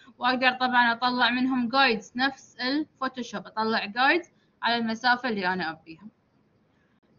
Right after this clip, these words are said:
الأذر يونت مثلًا حق الستروك نقدر نحطه بعد بالمليمترز.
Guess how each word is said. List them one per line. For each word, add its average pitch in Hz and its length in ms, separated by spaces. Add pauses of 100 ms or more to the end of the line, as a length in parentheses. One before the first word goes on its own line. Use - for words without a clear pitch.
الأذر 339 540
يونت 330 340
مثلًا 277 340
حق 262 140
الستروك 254 800 (260)
نقدر 240 240
نحطه 240 340
بعد 220 420
بالمليمترز. 233 1120